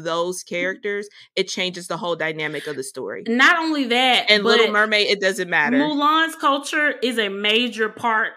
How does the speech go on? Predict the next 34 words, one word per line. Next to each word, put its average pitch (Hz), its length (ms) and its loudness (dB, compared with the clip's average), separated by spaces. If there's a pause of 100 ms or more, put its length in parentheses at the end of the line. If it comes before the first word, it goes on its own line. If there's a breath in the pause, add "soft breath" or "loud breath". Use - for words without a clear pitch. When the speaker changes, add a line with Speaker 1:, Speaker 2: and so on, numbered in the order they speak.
(140)
Speaker 2:
of 208 220 -2
the 196 60 -8
movie. 185 360 -6
Tiana's 269 580 0
culture 269 280 -2
Speaker 1:
Yes. 269 440 4
Speaker 2:
is 233 180 0
a 240 40 2
Speaker 1:
Yeah. 220 80 0
Speaker 2:
major 226 400 4
part 233 340 0
of 208 60 -2
the 214 60 -6
movie. 214 240 -2 (200 loud breath)
Pocahontas' 320 760 0
culture, 285 500 2 (240 loud breath)
a 240 220 6
major 254 640 2
part 247 320 2
of 247 120 -2
the 247 60 -6
movie. 240 400 -4 (340 loud breath)
Ariel's 453 640 6
culture 415 440 2 (220)
has 349 220 2
nothing 349 360 2
to 349 100 -8
do 370 140 -2
with 370 180 -2
it 233 140 -2
'cause 277 120 -6
she's 359 160 -2
a 349 160 2 (160)
fish 349 600 0